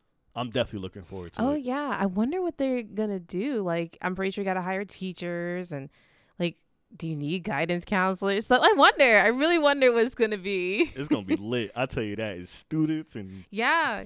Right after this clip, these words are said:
Speaker 2: yeah. And, uh, obviously, we don't, we don't know anything. So
Speaker 1: Right.
Speaker 2: all, uh, once again, all speculation, all theories. But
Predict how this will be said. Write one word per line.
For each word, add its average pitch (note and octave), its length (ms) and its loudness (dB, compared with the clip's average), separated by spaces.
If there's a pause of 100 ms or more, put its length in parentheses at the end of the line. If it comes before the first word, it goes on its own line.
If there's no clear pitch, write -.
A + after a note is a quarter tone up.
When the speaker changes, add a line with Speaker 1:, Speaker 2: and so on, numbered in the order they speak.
(120)
Speaker 2:
yeah. C4 500 -2
And, G#3 180 4
uh, G#3 160 4
obviously, F#3 360 4
we E3+ 80 0
don't, E3 180 -4
we F3 100 0
don't F3 160 0
know E3 180 0
anything. D3 480 -6
So D3+ 200 -2
Speaker 1:
Right. A2+ 280 0
Speaker 2:
all, G3 340 6
uh, G#3 100 0
once F#3+ 260 2
again, G3 340 0
all E3 240 0
speculation, F3 960 -2 (100)
all E3 320 6
theories. F#3+ 760 0 (360)
But E3 440 0